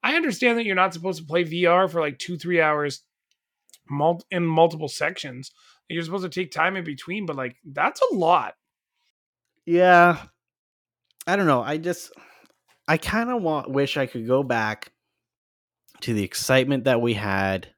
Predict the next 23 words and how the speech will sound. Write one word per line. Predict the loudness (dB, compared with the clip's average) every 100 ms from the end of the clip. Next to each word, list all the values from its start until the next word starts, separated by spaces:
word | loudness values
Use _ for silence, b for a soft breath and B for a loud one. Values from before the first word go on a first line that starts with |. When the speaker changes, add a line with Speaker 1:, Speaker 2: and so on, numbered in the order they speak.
| _ _ _ _ _ _
Speaker 2:
when | 0 0
we | 0
played | 0 2 4 4 0 -4 _ _ _ _
Gardens | 0 0 0
of | -2
Babylon, | -4 -4 -8 -10 -14 _ _
Shangri-La, | -6 -2 0 -2 -2 -6
Sweetopia. | -12 -6 -4 -4 -8 -8 -10 -14 _ _ _ _ _ b b b b b b b b -8
Speaker 1:
Maybe. | 0 4 6
Speaker 2:
Now, | 6 6 6 4 0 _ _ 2
it, | 2 4
I, | 0 0
it | 0
could | 4 4
be | 2
partially | 2 2 0 0 -2
because | -2 0 0 0
our | 0 0
expectations | 0 -4 -4 -6 -4 -4
are | -2
so | -2 0 0
high | 0 0 0
now. | -2 -4